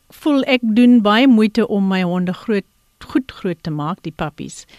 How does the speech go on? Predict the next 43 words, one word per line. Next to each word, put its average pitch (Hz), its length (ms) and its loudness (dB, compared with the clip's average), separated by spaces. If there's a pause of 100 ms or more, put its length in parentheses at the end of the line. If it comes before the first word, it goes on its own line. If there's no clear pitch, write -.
(500)
Ek 247 160 -12
voel 294 160 0
net 277 240 2
as 240 240 -2
jy 233 160 2
gaan 247 540 2 (100)
die 214 160 2
moeite 214 300 0
doen 202 180 -2
om 196 160 -2
so 214 140 -6
'n 190 60 -4
hond 185 160 -6
aan 185 180 -6
te 180 100 -8
skaf, - 320 -12
moet 185 220 -4
jy 220 100 -4
hom, 196 440 -2 (120)
jy 254 80 0
moet 254 180 0
sorg 294 260 -2
vir 196 120 -6
hom. 151 140 -6
Jy 175 120 -6
moet 202 220 -6
sorg 254 300 -4
dat 262 160 -6
hy 196 320 -2 (460)
veilig 311 460 0
is, 285 360 -2
dat 214 160 -4
hy 220 80 -2
nie 220 160 2
kan 240 280 -2
rondhardloop 196 720 -4
nie, 190 140 -4
nie 220 240 0
in 269 80 4
die 214 160 -2
moeilikheid 180 500 -4
beland 165 360 -6
nie. 165 200 -8